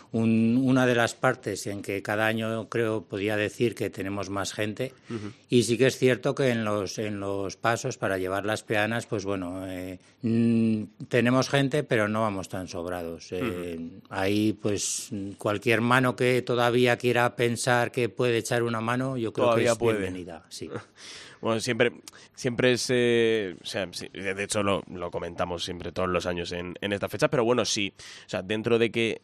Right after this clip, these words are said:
Speaker 2: mm, haya gente suficiente para que las, para que los pasos puedan seguir saliendo, eh, de-,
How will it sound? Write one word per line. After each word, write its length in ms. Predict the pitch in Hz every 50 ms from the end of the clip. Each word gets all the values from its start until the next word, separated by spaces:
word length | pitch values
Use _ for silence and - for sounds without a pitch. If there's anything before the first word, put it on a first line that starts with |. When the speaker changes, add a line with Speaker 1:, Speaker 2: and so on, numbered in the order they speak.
| _ _ -
Speaker 2:
mm, 240 | 101 113 113 110 - -
haya 220 | - 113 113 110
gente 240 | - 117 117 107 107
suficiente 320 | 104 98 101 107 110 107 92
para 180 | 95 95 98
que 100 | - 92
las, 180 | 95 95 87 -
para 280 | _ _ - 101 95
que 80 | 90 98
los 140 | 95 90 -
pasos 260 | - 107 95 104 95
puedan 240 | - - 104 101 101
seguir 720 | - 104 98 104 104 104 104 101 101 101 101 98 95 98
saliendo, 580 | - - 101 95 98 98 104 104 101 107 123 - - _ _
eh, 300 | 120 98 92 85 85 82 95 104
de-, 160 | 104 101